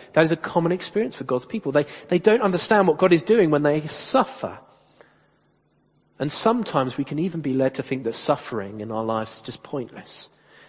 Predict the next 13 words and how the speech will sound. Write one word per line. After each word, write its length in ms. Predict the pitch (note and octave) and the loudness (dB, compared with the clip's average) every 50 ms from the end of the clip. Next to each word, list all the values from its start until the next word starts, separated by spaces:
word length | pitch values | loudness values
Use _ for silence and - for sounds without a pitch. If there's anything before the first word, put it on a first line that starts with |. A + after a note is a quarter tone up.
| _ - | _ -16
It 80 | - B2 | -14 -12
just 140 | B2 - | -10 -6
makes 300 | D3 C#3 C#3 C#3+ - - | -2 -2 -2 -2 -4 -8
things 260 | - C3+ B2 A#2+ A#2 A#2 | -8 -6 -6 -6 -8 -8
miserable. 760 | A#2+ B2 C3 C#3 C3 - - G#2+ - - G2 F2+ - - _ _ _ _ _ _ _ _ _ _ _ _ | -6 -4 -2 -2 -2 -2 -6 -8 -8 -10 -16 -18 -18 -20 _ _ _ _ _ _ _ _ _ _ _ _
There 120 | - A2 A2 | -6 -6 -6
is 120 | A2 - | -6 -6
nothing 480 | C3 C3 C#3 D3 C#3 - - C3 B2+ A#2+ | -8 -6 -6 -6 -6 -6 -8 -10 -8 -6
good 220 | - A#2+ G#2+ - | -6 -6 -6 -6
that 100 | - - | -8 -14
comes 220 | - - A2+ G#2 - | -12 -14 -14 -14 -14
from 160 | - G#2+ G#2 | -16 -16 -14
suffering. 440 | - - - - - - G2 F#2+ | -10 -10 -10 -10 -10 -18 -18 -18